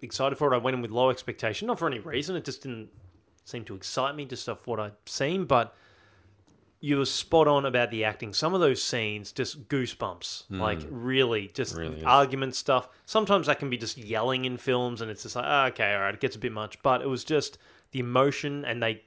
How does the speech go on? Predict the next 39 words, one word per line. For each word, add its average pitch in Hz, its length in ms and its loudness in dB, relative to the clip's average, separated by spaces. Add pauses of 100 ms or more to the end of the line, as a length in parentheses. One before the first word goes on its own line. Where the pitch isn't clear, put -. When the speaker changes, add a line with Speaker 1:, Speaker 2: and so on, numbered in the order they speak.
Speaker 1:
they 113 240 -2
sucked - 440 -2
you 120 140 0
into 110 320 -2
it. 107 160 -4 (440)
The 117 60 -8
performances, 139 800 2
Adam 127 260 0
Driver 107 420 0
was 107 260 -6
incredible. 104 720 -4
Speaker 2:
Mm. - 40 -18 (320)
Speaker 1:
Scarlett, 110 640 4 (840)
phenomenal. 107 580 -8 (180)
Speaker 2:
Yeah. 90 140 -10
Speaker 1:
And 170 80 4
even 247 240 4
just, 165 180 2
yeah, 190 140 10
the, 143 160 4
the 143 220 2
lawyers 165 760 2 (440)
Speaker 2:
Yeah, 92 300 4
Speaker 1:
who 92 120 10
were 151 60 8
played 143 360 6
in 151 60 4
Speaker 2:
so 147 40 4
Speaker 1:
that, 151 100 10
and - 80 6
Speaker 2:
well 90 120 6
Speaker 1:
just - 180 0
Speaker 2:
done. 160 120 4
Speaker 1:
the 151 60 -4
process 135 480 2
and 127 80 -6
how 139 160 0
something 143 320 -4
can 117 240 -8